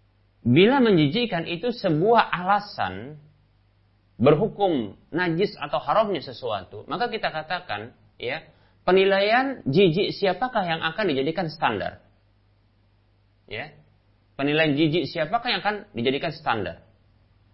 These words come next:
Ya. Apabila contohnya ada orang yang mengatakan seperti ini, ya, orang-orang yang dia memiliki fitrah yang lurus. Ternyata ada sebagian orang yang fitrahnya lurus, dia mau juga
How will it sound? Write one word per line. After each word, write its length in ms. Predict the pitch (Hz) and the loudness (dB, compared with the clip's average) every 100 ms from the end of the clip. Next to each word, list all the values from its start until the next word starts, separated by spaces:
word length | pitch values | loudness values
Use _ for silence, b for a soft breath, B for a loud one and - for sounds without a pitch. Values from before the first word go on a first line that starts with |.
| _ _ _ _ _ _ _ | _ _ _ _ _ _ _
Ya. 240 | 101 107 107 _ _ _ _ _ _ _ _ _ _ _ _ _ _ _ _ _ _ _ _ _ _ _ _ _ | -18 -18 -20 _ _ _ _ _ _ _ _ _ _ _ _ _ _ _ _ _ _ _ _ _ _ _ _ _
Apabila 440 | 143 190 262 262 | 2 4 4 2
contohnya 400 | 214 208 262 233 | 0 -2 0 0
ada 240 | 185 175 - | 2 2 4
orang 240 | 220 214 | 4 4
yang 120 | 190 | -2
mengatakan 560 | 165 139 120 - 220 240 | -2 -2 -2 -2 -2 -4
seperti 440 | - 131 120 113 101 | -8 -12 -8 -8 -6
ini, 140 | 123 175 - _ _ - | -8 -10 -16 _ _ -6
ya, 160 | 131 | 0
orang-orang 580 | 156 196 190 196 247 196 | 4 4 2 2 2 2
yang 240 | 165 165 139 | 0 0 -2
dia 180 | 151 220 | -2 0
memiliki 440 | 190 147 160 220 | 2 0 -2 -4
fitrah 320 | 175 165 196 | -4 -2 0
yang 160 | 208 226 | 0 0
lurus. 420 | 262 196 147 - _ _ _ _ _ _ _ _ _ _ 151 | 2 0 -2 -12 _ _ _ _ _ _ _ _ _ _ -2
Ternyata 480 | 147 156 277 277 | 0 0 0 0
ada 80 | 277 | -2
sebagian 480 | 302 202 185 175 180 | 0 2 2 2 0
orang 160 | 220 277 | 0 0
yang 120 | 247 | 0
fitrahnya 320 | 226 208 190 | 0 0 0
lurus, 400 | 160 135 202 294 | 0 -2 -2 -4
dia 240 | 139 131 202 | -4 -2 -2
mau 240 | 233 120 | -2 -2
juga 160 | 101 | -2